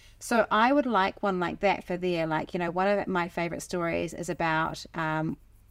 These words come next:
about one of the ch-, uh, children. We're gonna call him such and such or her such and such. So you don't have to give them a real name, 'cause obviously it's, we're, you're in a locally based business, so you wanna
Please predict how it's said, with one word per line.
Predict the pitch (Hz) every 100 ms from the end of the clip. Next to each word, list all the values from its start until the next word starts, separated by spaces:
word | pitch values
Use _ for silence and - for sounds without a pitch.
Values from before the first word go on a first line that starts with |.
| -
about | 185 160
one | 175 170
of | -
the | 170
ch-, | - -
uh, | - - 160 180
children. | - 160 160
We're | 175
gonna | 175 170
call | - 170 156
him | 160 160
such | - -
and | 151 147
such | - - -
or | 180 170 -
her | 180 165
such | - -
and | -
such. | - - -
So | 190 180 - - -
you | 220
don't | 226 196
have | 202 190 -
to | 185
give | 180 -
them | 170
a | 156
real | 170 160
name, | 208 214 214
'cause | 202 -
obviously | 170 180 - 175
it's, | - -
we're, | 170 170 -
you're | 180 175
in |
a | 165
locally | 175 180 170
based | 165 160 -
business, | 233 226 220 208
so | - 180
you | 170 170
wanna | - 165 165